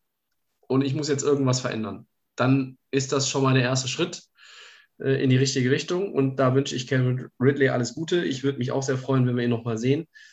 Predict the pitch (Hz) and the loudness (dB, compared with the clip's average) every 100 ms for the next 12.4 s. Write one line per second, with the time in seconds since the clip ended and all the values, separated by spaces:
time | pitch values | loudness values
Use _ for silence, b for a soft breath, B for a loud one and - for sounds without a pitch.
0 | b _ - 123 127 123 123 127 120 120 | b _ -6 -2 0 -2 -2 0 2 0
1 | 120 127 120 - - _ 127 120 - 135 | -2 -2 -2 -4 -12 _ 0 0 -2 -4
2 | 139 123 127 117 - 120 117 113 117 120 | -2 -2 -2 -4 -4 -6 -4 -4 -6 -8
3 | 113 117 107 - - 113 107 - 135 135 | -2 -2 -2 -10 -10 -6 -4 0 0 4
4 | 147 127 117 117 120 123 113 113 110 113 | 2 4 2 2 0 -4 -4 -4 -2 0
5 | 117 117 117 104 113 110 110 - 110 104 | 0 -2 -6 -4 -2 -2 -2 -6 -8 -6
6 | 120 - 110 110 110 110 - b b b | -6 -2 -2 -2 -2 -4 -10 b b b
7 | b _ _ 110 110 107 107 101 104 131 | b _ _ -8 -6 -6 -6 -8 -10 -14
8 | - - - - 127 _ - - - - | -20 -20 -20 -20 -20 _ -18 -16 -18 -20
9 | - 117 113 123 131 123 117 113 - - | -10 -6 0 2 2 2 0 -4 -10 -20
10 | - 120 113 - - _ _ 123 113 110 | -12 -8 -8 -10 -14 _ _ -8 -6 -6
11 | 113 110 113 110 110 107 - 123 123 120 | -2 -2 -2 -2 -4 -4 -2 0 0 -2
12 | 113 110 107 110 | -4 -4 -4 -8